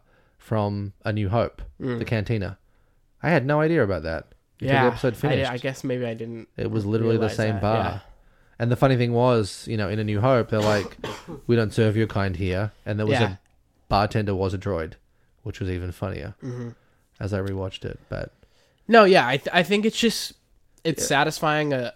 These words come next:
Speaker 2: a thirst for just Star Wars content, you know, and it's, I think it's doing that for a lot of people, but, you know, I was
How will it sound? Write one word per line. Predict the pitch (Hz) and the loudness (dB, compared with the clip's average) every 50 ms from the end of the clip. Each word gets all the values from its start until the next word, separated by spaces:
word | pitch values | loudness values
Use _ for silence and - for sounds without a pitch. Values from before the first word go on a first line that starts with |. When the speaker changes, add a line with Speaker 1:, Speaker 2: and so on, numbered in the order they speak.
| _ - | _ -10
Speaker 2:
a | 127 131 131 123 120 120 117 120 | -8 -6 -4 -4 -6 -6 -8 -10
thirst | - _ _ - - 131 139 156 170 - - - - - | -12 _ _ -6 -4 -4 -2 -4 -6 -8 -12 -14 -16 -20
for | - - - 139 131 123 123 123 | -20 -14 -8 -4 -2 -2 -2 -4
just | 117 - 123 120 - | -4 -6 -6 -6 -6
Star | - - - 113 113 127 | -8 -8 -6 -4 -2 -2
Wars | 131 143 143 - | -2 -2 -4 -4
content, | - 175 160 170 - 196 190 196 190 - _ _ _ _ _ _ _ _ _ _ _ _ _ _ _ _ | -4 -4 -4 -4 -4 -4 -4 -4 -4 -8 _ _ _ _ _ _ _ _ _ _ _ _ _ _ _ _
you | - 127 120 | -6 -6 -4
know, | 117 113 127 143 | -2 -2 -2 -2
and | 131 120 | -2 -2
it's, | 113 107 - - - - - | -4 -6 -8 -14 -16 -12 -12
I | 113 | -10
think | 113 - 123 117 | -8 -8 -8 -8
it's | 110 - | -10 -12
doing | - - 113 113 127 | -12 -10 -8 -6 -6
that | 143 139 127 - | -6 -6 -6 -8
for | - 143 | -8 -6
a | 139 | -4
lot | 139 139 | -4 -6
of | 139 - | -6 -8
people, | - 143 143 - 165 170 165 160 147 135 - _ _ - | -8 -8 -6 -4 -4 -2 -2 -4 -6 -10 -14 _ _ -6
but, | 123 117 113 - _ _ _ _ _ _ _ _ _ _ _ _ _ _ _ _ _ _ _ _ _ _ _ _ _ | -4 -4 -4 -6 _ _ _ _ _ _ _ _ _ _ _ _ _ _ _ _ _ _ _ _ _ _ _ _ _
you | - 127 | -4 -2
know, | 123 | -2
I | 113 113 | -2 -2
was | 117 120 117 - | -4 -6 -8 -10